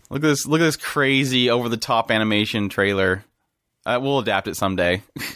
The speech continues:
We look, like, Chainsaw one looked like they literally adapted episodes of that show because it looked like there was so many shots of different points of the series.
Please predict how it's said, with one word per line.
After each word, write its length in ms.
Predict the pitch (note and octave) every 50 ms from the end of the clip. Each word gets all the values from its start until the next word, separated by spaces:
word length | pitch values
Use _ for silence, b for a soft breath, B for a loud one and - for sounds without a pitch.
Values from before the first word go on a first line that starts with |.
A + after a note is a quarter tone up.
| B B B B _ B B B B B B -
We 100 | C#3+ D3
look, 180 | D#3 E3+ - B B B B
like, 220 | - E3+ F#3 F3+ -
Chainsaw 460 | - - A3 B3 E4 - E4+ D4 A#3
one 200 | F3 D#3+ C#3+ C3+
looked 200 | B2+ B2 - -
like 200 | D3+ C3 A#2+ -
they 140 | B2 A2+ G#2+
literally 800 | G2+ G#2 G#2 A2 A2 G#2+ A2+ A2 A2 G#2+ G2+ G2 F#2+ F#2 F2+ - -
adapted 680 | G2 F#2+ G2+ F2+ F2 F2+ - - F2 F2 F2 D#2+ - _
episodes 640 | F2 F#2 - - G2 - - G2 F2+ E2 E2+ F2
of 320 | E2 - E2 E2+ E2 E2+ E2+
that 200 | E2+ E2 D2+ -
show 440 | - - - F#2 E2 D2 A#1 B1+ - - _ -
because 560 | A2 F#2 - A2+ G#2 G2 F#2 E2+ - - - - _ _
it 120 | - G2+
looked 220 | G2+ A2 A#2 A2 -
like 140 | B2 G#2+ -
there 100 | A#2+ G2+
was 140 | F#2+ F#2
so 160 | - - G2 F2+
many 160 | F#2+ F#2 F2
shots 400 | - - - F#2+ F2 E2+ - F#2+
of 40 | F#2
different 300 | G2 - - E2 - -
points 240 | - F#2 F2+ F2+ -
of 60 | G2+
the 60 | G2
series. 400 | - - G2 F#2+ G#2 A2+ A2+ -